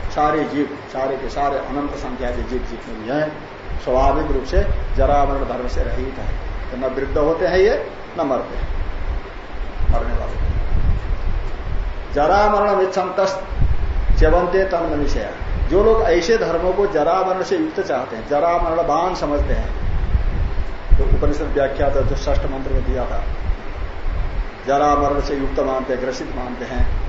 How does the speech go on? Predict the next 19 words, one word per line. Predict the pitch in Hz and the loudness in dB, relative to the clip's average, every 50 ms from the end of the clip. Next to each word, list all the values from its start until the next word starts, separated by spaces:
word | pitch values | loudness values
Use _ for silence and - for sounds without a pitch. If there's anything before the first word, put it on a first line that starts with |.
| - - - | -4 -6 -6
ये | - - | -8 -6
बूढ़ा | - 123 135 139 147 139 | -4 -2 0 2 2 2
होगा, | 131 131 127 123 131 131 127 127 131 - - - - | 4 2 4 4 4 4 2 0 -2 -4 -8 -6 -2
मरेगा, | 127 135 139 143 139 135 139 135 131 127 131 - - | 0 2 2 2 2 2 2 2 2 0 -2 -2 -2
फिर | 165 160 | -2 -2
परमात्मा | - - 147 147 147 156 151 151 151 175 160 | 0 0 0 0 0 0 0 2 2 2 0
बनेगा। | - 131 120 - - - - - - - | 0 -2 -4 -6 -8 -8 -6 -4 -2 -2
अभी | - - | 0 0
साधना | - - 135 135 135 151 156 175 175 | 2 2 2 2 2 2 0 0 0
कर | 170 165 143 | 0 0 -2
रहा | 139 139 120 - | 0 0 0 0
है | 123 120 | 2 0
भाई, | - - - - - - - | 0 -2 -2 -2 -2 -2 -2
अब | 123 123 123 | -2 -2 0
बूढ़ा | 127 131 139 | 0 2 2
हो | 135 127 131 127 | 4 4 2 2
जाएगा, | 131 131 127 131 143 156 151 | 2 2 2 2 2 2 0
मरेगा, | - - 147 - 143 - - 196 190 - - - - - - - 156 | 0 0 0 0 2 2 2 2 2 2 0 -4 -6 -8 -6 0 0
तब | 165 - - - | 0 2 2 0